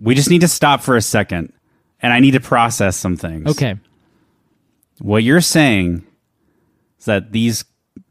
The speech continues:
Speaker 1: these dirty cladists
Speaker 2: <laughs>
Speaker 1: are suggesting that trees aren't,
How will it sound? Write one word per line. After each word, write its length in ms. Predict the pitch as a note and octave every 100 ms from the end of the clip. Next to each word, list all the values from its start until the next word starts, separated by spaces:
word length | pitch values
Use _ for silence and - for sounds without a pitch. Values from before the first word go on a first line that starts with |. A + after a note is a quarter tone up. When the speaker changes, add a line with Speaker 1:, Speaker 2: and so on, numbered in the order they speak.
| _ _ _ _ _ _ -
Speaker 1:
these 180 | - - _ _ _ _ _
dirty 360 | A#2+ G#2 F#2+ F2+ _ -
cladists 920 | - - G2 F#2 F#2 - - A#3 - - F#3+ - G3 _ - -
Speaker 2:
<laughs> 400 | _ _ - -
Speaker 1:
are 120 | B2+
suggesting 1040 | A#2+ C#3+ A2 A2+ F3 - - A#2+ A2+ A#2+ C3+ _ _ _ _ _ _ _
that 280 | - B2+ B2
trees 560 | - - A3 A3+ G3 D3
aren't, 380 | C3 C3+ C3